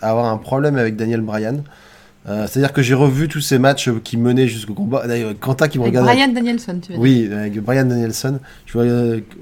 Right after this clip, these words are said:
Speaker 1: Quentin qui me regarde avec un air de colère.
Speaker 2: Ah ouais.
Speaker 1: Mais j'ai revu les matchs qui menaient jusqu'à, jusqu'à ce pay-per-view, et j'ai l'impression qu'il a atteint un tel niveau que même quand il se bat contre des grosses stars comme Jon Moxley,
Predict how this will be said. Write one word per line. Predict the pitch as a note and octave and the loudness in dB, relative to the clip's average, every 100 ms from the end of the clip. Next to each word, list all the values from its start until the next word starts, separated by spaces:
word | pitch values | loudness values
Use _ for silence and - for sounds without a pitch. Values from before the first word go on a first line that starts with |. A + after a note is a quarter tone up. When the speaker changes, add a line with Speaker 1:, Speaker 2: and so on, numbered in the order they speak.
| A2+ | -8
Speaker 1:
Quentin | B2+ B2+ D3 | -6 -4 -4
qui | C3+ | -2
me | |
regarde | A#2+ B2 B2+ A#2 | 0 2 4 2
avec | - A#2+ B2 - | -2 -4 -4 -6
un | B2 | -6
air | A#2 | -4
de | A2+ | -6
colère. | A#2 A2+ A2 G#2+ - - | -4 -4 -4 -6 -14 -4
Speaker 2:
Ah | B3 A#3+ C4+ C4 A3+ | 4 6 6 4 2
ouais. | |
Speaker 1:
Mais | A#2+ C3+ C3 - - - - B2 | 4 2 2 -4 -18 -18 -12 -8
j'ai | G#2+ | -2
revu | C3 D#3 E3+ | 0 0 2
les | E3 | 2
matchs | E3 E3 - | 2 2 -2
qui | C3+ | 0
menaient | B2 B2 B2+ | 2 2 2
jusqu'à, | A2 A2 - A#2 G#2 G#2 G#2 G2+ G2 G2 G2+ F#2+ F#2+ | 0 -6 -8 -6 -4 -4 -6 -6 -8 -10 -14 -18 -18
jusqu'à | G#2+ A2+ G#2+ - C3 | -14 -12 -12 -8 -8
ce | - | -6
pay-per-view, | C3 A2 A2+ G#2+ C#3 G3 - - - - _ _ - | -6 -4 -6 -4 -6 -8 -12 -20 -20 -20 _ _ -10
et | A#2+ | -6
j'ai | A2+ C3+ | -2 0
l'impression | D3+ - E3+ - - F3+ | -2 -4 -6 -6 -4 -2
qu'il | F3 - A2+ | -4 -4 -2
a | A2 | 0
atteint | A2+ A2+ D3+ C#3 A2 - - | 0 -2 -4 -2 -4 -8 -12
un | G2+ F#2+ _ - - | -10 -10 _ -12 0
tel | G3 E3+ | 2 4
niveau | D3 C#3 C#3 B2+ D#3+ F#3 - _ _ _ _ _ _ _ - | 4 4 4 2 0 0 -10 _ _ _ _ _ _ _ -2
que | C3 | 2
même | B2+ F3+ D#3+ | 4 4 2
quand | D3 D3 | 0 -4
il | C3+ | -4
se | - | -2
bat | B2 C3 C#3+ | 0 2 0
contre | C#3 A#2 - A2 | 0 -6 -4 -6
des | A2 | -4
grosses | A2 A#2+ D#3 - | -4 -2 -2 -2
stars | - - D3 B2+ | -8 0 0 0
comme | - A#2 A2 | -4 -2 -2
Jon | G2+ C3 | 0 0
Moxley, | C3 A#2 A2+ - C3+ F3 | 2 2 0 -4 -4 -4